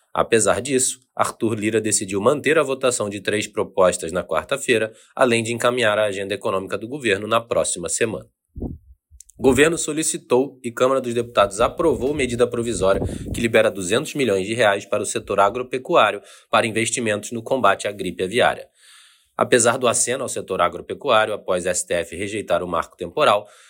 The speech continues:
bancada ruralista afirma que vai continuar dificultando votações. No cenário de crédito, após pressão do governo, Rodrigo Cunha, relator do projeto do Desenrola, deve apresentar relatório ainda hoje no Senado Federal.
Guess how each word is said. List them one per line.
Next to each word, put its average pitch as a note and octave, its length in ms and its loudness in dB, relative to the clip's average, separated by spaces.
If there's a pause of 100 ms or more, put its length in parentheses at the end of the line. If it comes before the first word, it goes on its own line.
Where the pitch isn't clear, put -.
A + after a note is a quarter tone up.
bancada A2+ 600 2
ruralista G#2+ 640 -2
afirma A#2 300 -6
que A2+ 140 -10
vai G2+ 240 2
continuar A#2+ 480 -4
dificultando A#2 720 -4
votações. G2 880 -4 (1080)
No C#3 80 -4
cenário G2 360 4
de A2 80 -8
crédito, A2+ 360 2 (160)
após A2+ 320 -2
pressão A2 380 -2
do F#2 80 -6
governo, G#2+ 440 -2
Rodrigo A#2+ 500 -4
Cunha, G2+ 440 -4
relator A2+ 440 2
do G2+ 100 -6
projeto F#2+ 460 -2
do F#2+ 80 -14
Desenrola, G#2+ 640 0 (220)
deve A#2 240 2
apresentar A2+ 480 0
relatório G#2 680 2
ainda C3 460 0
hoje A2+ 320 -2
no A2+ 80 -6
Senado F#2+ 440 -2
Federal. G2 560 0